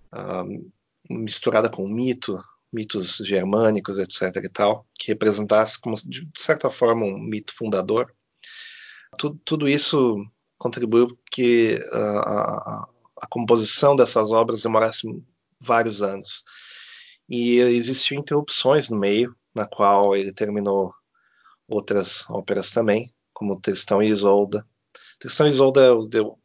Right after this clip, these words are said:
eu, é, é uma das que eu escutei pouco, porque eu realmente não, eu acho muito melodramático,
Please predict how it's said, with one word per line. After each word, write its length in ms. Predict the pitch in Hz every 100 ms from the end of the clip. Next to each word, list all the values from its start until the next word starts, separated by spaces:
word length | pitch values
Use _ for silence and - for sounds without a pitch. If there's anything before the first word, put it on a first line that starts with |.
| _
eu, 260 | - 104 101
é, 300 | 107 104 -
é 20 | 107
uma 280 | 107 110
das 320 | 107 104 98 -
que 140 | -
eu 340 | 104 98 98 104 -
escutei 420 | - - 107 98
pouco, 320 | 98 107 107
porque 200 | - -
eu 120 | 101
realmente 440 | 98 104 104 101 117
não, 280 | 101 101 104 - - - -
eu 80 | -
acho 180 | 110 -
muito 240 | 117 117
melodramático, 880 | 113 104 101 98 92 95 95 - -